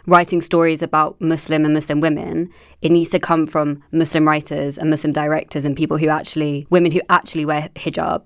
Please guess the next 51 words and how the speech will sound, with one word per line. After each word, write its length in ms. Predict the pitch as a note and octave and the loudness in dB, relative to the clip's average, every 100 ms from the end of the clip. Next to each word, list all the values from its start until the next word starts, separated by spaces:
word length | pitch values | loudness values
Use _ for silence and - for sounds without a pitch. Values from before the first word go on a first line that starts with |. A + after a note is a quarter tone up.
| - | -2
um, 340 | D#3 D3+ D3 - | 0 2 -2 -4
and 160 | E3 D#3 | -2 2
women 180 | E3 | 2
who 80 | D#3+ | 2
actually 340 | - D#3 - - | 0 0 -2 -6
kind 200 | D#3 C#3+ | -4 -2
of 60 | |
know 120 | D3+ | -2
the 100 | D3 | -2
struggle 520 | D3 D3+ D3 D#3 D#3+ - - | -2 -2 -2 -4 -8 -10 -18
to 80 | - | -2
be 80 | E3 | 2
able 160 | D#3+ D#3 | 2 -2
to 100 | - | -6
portray 380 | E3 - D#3+ | -6 -2 -2
these 160 | D3+ C#3+ | -2 -4
kind 200 | D#3 D3 | -2 -2
of 40 | C#3 | -2
stories 280 | - C#3+ C#3 | -4 -4 -2
properly. 480 | D#3 - D#3 F3 - | -4 -2 -4 -4 0
So 120 | F#3+ | 2
yeah, 260 | E3 C#3+ D3+ - - - | 2 0 -8 -18 -20 -6
I 100 | F3 | -4
think 340 | E3 F3+ E3+ E3+ | 2 2 2 -2
Rahab 420 | D#3+ E3 D#3+ D3 | 0 0 0 -4
really 540 | D#3+ E3 D#3 D3+ D3+ - _ _ _ - | -2 -2 0 -2 -4 -8 _ _ _ -6
touches 440 | - E3 - E3 | 0 0 0 -2
on 420 | F3 D3+ D3 D3 - | 0 0 -2 -6 -10
some 240 | - F3 D#3 | -4 0 0
themes 680 | - F3+ D#3 D3 D3 C#3+ - | 2 2 2 0 -2 -4 -4
that 120 | E3 | -2
are 60 | D3+ | 0
kind 220 | - D3+ | -2 -2
of 100 | D3 | 0
reoccurring, 640 | D#3+ D#3+ D#3+ D#3 D3 D3 | 0 0 0 0 0 -6
especially 340 | D3 - D3+ D#3 | -4 -2 -2 -2
in 60 | |
the 60 | D3 | -2
last 320 | D3+ C3+ - | -2 -4 -10
few 240 | - D#3+ C#3+ | -6 -2 -2
years, 400 | D3 D#3 D3+ - | -2 -6 -6 -6
and 100 | D3+ | -6
she 100 | E3+ | -4
puts 200 | E3 - | -4 -6
it 80 | - | -10
together 320 | - D3+ D3+ | -6 -4 -2
really 200 | D3+ D3+ | -2 -2
well 180 | D3+ D3+ | -2 -2
in 100 | D3 | -4
the 60 | D3+ | -4
article. 400 | D3+ - D3+ | -6 -8 -10